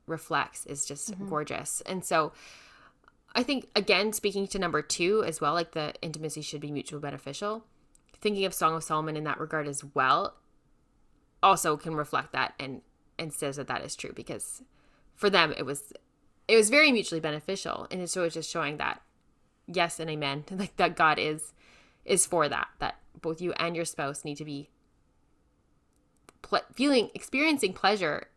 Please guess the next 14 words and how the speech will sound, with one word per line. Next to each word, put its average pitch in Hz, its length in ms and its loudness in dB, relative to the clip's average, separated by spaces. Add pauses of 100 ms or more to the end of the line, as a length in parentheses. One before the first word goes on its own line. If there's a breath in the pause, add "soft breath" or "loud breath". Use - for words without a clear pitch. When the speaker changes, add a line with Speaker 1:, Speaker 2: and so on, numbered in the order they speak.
Speaker 1:
in 214 180 0
intimacy, 143 720 -6 (560 soft breath)
and 180 140 -2
that 147 280 -2
that 170 180 -2
intimacy 185 460 -2
should 180 260 -4
be 151 320 -4 (480)
an 175 180 2
outpouring 143 560 0
of 156 240 4
love - 420 -4 (800 soft breath)
and 165 160 -4
not, 147 400 2